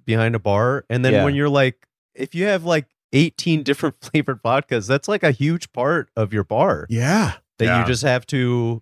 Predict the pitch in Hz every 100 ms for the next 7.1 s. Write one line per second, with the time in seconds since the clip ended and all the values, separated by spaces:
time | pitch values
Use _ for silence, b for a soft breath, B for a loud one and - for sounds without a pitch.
0 | - 113 117 117 104 - 120 120 113 104
1 | - 110 139 - 73 71 78 165 208 -
2 | 170 143 190 160 139 - 131 196 - 110
3 | 104 104 165 170 120 127 180 - 104 -
4 | 127 123 139 147 117 117 - 131 143 135
5 | 110 98 110 120 107 98 98 101 131 107
6 | 87 - 135 127 131 113 101 - 110 -